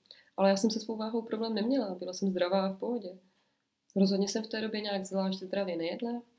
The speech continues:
až veganství mě naučilo pořádně jako zdravě jíst. Teď mám svou ideální váhu po dvou dětech, padesát kilo,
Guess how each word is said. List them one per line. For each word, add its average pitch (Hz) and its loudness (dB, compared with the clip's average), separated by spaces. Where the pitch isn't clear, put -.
až 190 -2
veganství 185 -2
mě 185 2
naučilo 175 -4
pořádně 185 -4
jako 185 -12
zdravě 185 -8
jíst. 180 -14
Teď 202 0
mám 208 2
svou 214 -2
ideální 190 0
váhu 196 -4
po 190 -8
dvou 185 -2
dětech, 190 -4
padesát 185 -6
kilo, 190 -2